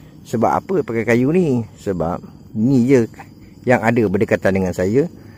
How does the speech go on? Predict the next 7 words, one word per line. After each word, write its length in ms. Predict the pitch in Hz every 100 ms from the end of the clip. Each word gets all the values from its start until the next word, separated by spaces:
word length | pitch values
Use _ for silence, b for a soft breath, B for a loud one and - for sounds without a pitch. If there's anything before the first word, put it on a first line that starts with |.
| B B
Lebihan. 560 | - 92 85 101 107 90 - - - -
Okey? 200 | - 147 165 - - B B B B -
Kayu-kayu 680 | 92 104 107 104 98 101 101
daripada 600 | 101 101 104 95 90 90 B B B - -
stok 240 | - -
lama 400 | - 98 110
lah. 40 | 107